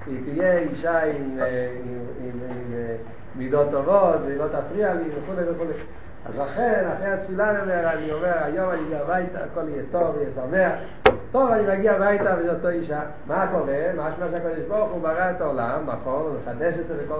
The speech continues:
רגע ורגע, אבל הוא עשה את זה בדיוק כמו אתמול, הוא לא, <laughs> הוא לא חידש את זה.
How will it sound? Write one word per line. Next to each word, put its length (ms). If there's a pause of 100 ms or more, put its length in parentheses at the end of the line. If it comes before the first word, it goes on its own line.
רגע 140 (100)
ורגע, 320 (420)
אבל 220
הוא 100
עשה 280
את 80
זה 80
בדיוק 340
כמו 220
אתמול, 320
הוא 160
לא, 60 (640)
<laughs> 560
הוא 100
לא 180
חידש 320
את 80
זה. 140